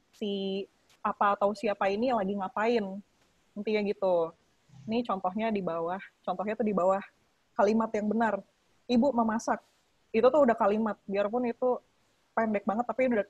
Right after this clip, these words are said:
udah kalimat yang lengkap. Terus kalau misalnya yang panjang ini, "Anak yang memiliki seekor anjing itu makan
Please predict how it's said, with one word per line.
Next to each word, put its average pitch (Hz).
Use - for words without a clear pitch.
udah 196
kalimat 202
yang 196
lengkap. 202
Terus 240
kalau 202
misalnya 190
yang 185
panjang 196
ini, 196
"Anak 240
yang 202
memiliki 220
seekor 190
anjing 196
itu 226
makan 220